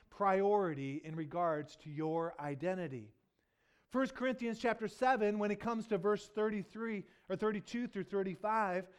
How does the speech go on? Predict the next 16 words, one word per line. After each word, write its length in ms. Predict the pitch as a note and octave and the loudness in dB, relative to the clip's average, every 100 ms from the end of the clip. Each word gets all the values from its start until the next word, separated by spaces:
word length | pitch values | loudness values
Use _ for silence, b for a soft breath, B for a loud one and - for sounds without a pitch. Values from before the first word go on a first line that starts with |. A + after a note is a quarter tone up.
| b b | b b
it 140 | G3+ A3 | -6 -2
talks 360 | A3+ B3 B3 | 0 0 0
about 320 | G#3+ F3+ E3 - | 2 2 2 -2
this, 340 | C#3 B2+ - b b b b | -8 -10 -20 b b b b
that 140 | A3 | 8
our 320 | A3+ A3+ A3 - b b b - | 10 8 4 -4 b b b 0
affections 1120 | G3+ G3+ - B3+ C#4 - G3 E3+ F#3 F#3+ - _ _ _ _ _ _ _ - | 0 0 2 2 2 0 0 0 -2 -8 -16 _ _ _ _ _ _ _ -6
should 240 | - G3+ | 0 0
be 120 | G3+ G3 | 0 0
undistracted. 680 | F3 F3+ F3 A3+ A3 G#3+ E3+ | 0 0 0 4 4 2 -2
Look 140 | G3+ | 0
at 40 | |
what 160 | A3 F#3+ | 0 0
verse 200 | F#3+ F3+ | -2 -2
thirty-five 520 | - F3 E3 D#3 D3 | -4 -4 -2 -2 -2
says. 340 | - C3 A2 | -6 -10 -10